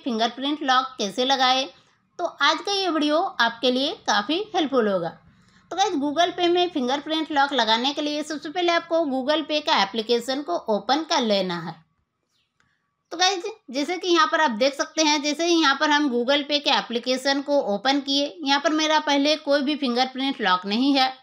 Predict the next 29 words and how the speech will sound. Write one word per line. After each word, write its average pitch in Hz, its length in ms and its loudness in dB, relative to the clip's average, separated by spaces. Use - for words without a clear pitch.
तो 320 60 -10
गाइज, 349 200 2
अगर 349 200 2
आप 359 140 4
फिंगरप्रिंट 285 580 -2
लॉक 320 320 -2
लगाना 208 460 2
चाहते 285 340 2
हैं, 285 240 2
तो 330 60 -12
गाइज, 349 240 0
यहाँ 339 180 4
पर 339 120 0
आपको 339 320 0
Google 285 480 0
Pay 320 160 0
के 269 180 4
एप्लीकेशन 269 640 0
में 294 240 -2
कोई 302 180 0
भी 320 120 -2
ऐसा 302 340 0
ऑप्शन 285 240 -2
नहीं 269 240 0
मिलेगा 285 460 2
जिस 277 220 -4
ऑप्शन 277 320 -4
के 285 120 -4
through 269 240 -4